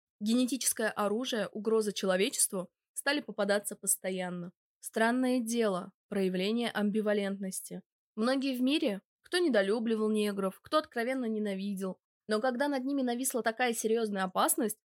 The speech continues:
даже фашистские организации вроде "Белых братств" предложили помощь. Медицинские центры во всём мире работали круглосуточно, но пока что удалось установить очень неутешительные истины. Первое. Вирус сконструирован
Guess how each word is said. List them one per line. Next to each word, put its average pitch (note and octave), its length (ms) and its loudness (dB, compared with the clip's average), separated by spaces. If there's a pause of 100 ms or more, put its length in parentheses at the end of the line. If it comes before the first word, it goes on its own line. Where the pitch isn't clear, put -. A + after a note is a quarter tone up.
(100)
даже A#3 340 4
фашистские A#3 560 0
организации G#3 680 2
вроде G3 480 -2 (200)
"Белых F#3+ 440 2
братств" G3 420 0 (200)
предложили G3 520 2
помощь. G3 540 -2 (420)
Медицинские C#4 540 0
центры D#4 380 0
во A#3 80 2
всём B3+ 280 -2
мире B3 220 2
работали G3+ 420 0
круглосуточно, G#3 960 -2 (320)
но G#3+ 160 2
пока A#3+ 300 0
что - 180 -4
удалось G#3+ 460 4
установить F#3+ 580 -2
очень A3+ 320 0
неутешительные G3 720 -2
истины. F3+ 580 -6 (540)
Первое. G3 480 2 (380)
Вирус D4 380 0
сконструирован A3 920 0